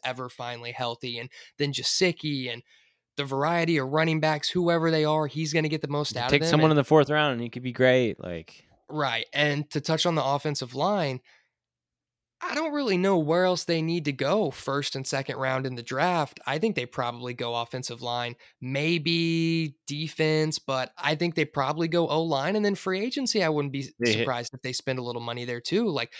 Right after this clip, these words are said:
Speaker 1: they could really get to a point where they've got a complete offense after the draft and free agency. It might not even take a few seasons.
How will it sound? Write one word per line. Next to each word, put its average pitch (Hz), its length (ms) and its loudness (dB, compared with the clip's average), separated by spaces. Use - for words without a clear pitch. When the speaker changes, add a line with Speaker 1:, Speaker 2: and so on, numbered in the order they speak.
Speaker 1:
they 208 100 4
could 240 160 2
really 190 500 4
get 175 280 0
to 156 160 2
a 123 80 2
point 160 440 0
where 160 160 2
they've 160 180 2
got 160 200 2
a 151 40 0
complete 147 480 0
offense 123 520 0
after 131 320 -2
the 123 100 -8
draft 120 320 -4
and 120 100 -14
free 120 200 -6
agency. - 420 -8
It 117 160 -8
might 180 180 0
not 165 180 0
even 127 160 -4
take 127 220 -6
a 120 60 -12
few 120 200 -8
seasons. - 580 -10